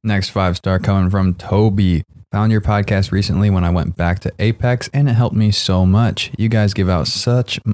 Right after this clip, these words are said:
so much amazing advice, and your episodes are full of great content. Keep up the awesome work. Thanks again from Toby in Nottingham,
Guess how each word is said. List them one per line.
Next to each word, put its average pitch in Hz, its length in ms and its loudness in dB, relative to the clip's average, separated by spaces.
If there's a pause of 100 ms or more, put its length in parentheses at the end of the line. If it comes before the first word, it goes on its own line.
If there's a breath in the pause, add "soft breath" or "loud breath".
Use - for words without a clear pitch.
so 139 220 0
much 117 260 2
amazing 107 640 2
advice, 92 460 0
and 92 120 0
your - 80 0
episodes 98 400 -2
are 85 100 0
full 92 280 -2
of 87 140 -4
great 98 260 -2
content. 92 480 0 (300 loud breath)
Keep 147 160 -4
up 139 160 -4
the 107 100 -2
awesome 110 380 0
work. 95 340 -2
Thanks 107 280 0
again 104 200 0
from 101 160 0
Toby 92 400 0
in 90 220 2
Nottingham, 98 640 2